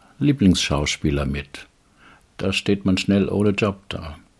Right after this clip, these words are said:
Hinzu kommt, dass man nicht krank werden darf, sonst gibt es keine Gage oder nur einen Bruchteil, denn der Ersatz muss ja auch finanziert werden.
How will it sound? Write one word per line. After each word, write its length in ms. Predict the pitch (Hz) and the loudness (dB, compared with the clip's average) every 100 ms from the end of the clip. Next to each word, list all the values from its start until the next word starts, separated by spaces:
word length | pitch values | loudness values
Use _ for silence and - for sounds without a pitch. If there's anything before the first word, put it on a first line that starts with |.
| _ _ _ - | _ _ _ 2
Hinzu 280 | 95 113 | 4 6
kommt, 480 | 101 104 98 95 - | 6 6 6 4 0
dass 140 | 95 107 | 2 6
man 120 | 98 | 8
nicht 140 | 98 | 6
krank 300 | - 127 104 | 4 2 2
werden 280 | 76 69 76 | 0 0 -2
darf, 200 | 76 73 | -2 -2
sonst 420 | - 98 98 - - - - - - _ | 2 4 2 -4 -14 -20 -20 -20 -20 _
gibt 180 | - - | -4 -2
es 100 | 92 | 0
keine 220 | 95 85 | 2 2
Gage 440 | 78 76 87 92 104 | 2 2 0 2 2
oder 220 | 87 85 | 4 4
nur 220 | 87 76 | 4 2
einen 160 | 71 67 | -2 -2
Bruchteil, 840 | 82 - - 73 73 87 98 101 - | -2 -4 -2 -2 0 -2 -4 -6 -2
denn 200 | 85 82 | 2 2
der 140 | 78 | 2
Ersatz 800 | 82 80 92 98 - - - - - | 0 2 2 2 -2 -4 -4 -8 -4
muss 280 | 78 76 | -2 -2
ja 100 | 73 | -4
auch 180 | 80 110 | -4 -6
finanziert 680 | - 73 67 - - - - | -4 -4 -4 -4 -6 -6 -8
werden. 460 | 76 71 71 69 | -10 -10 -10 -12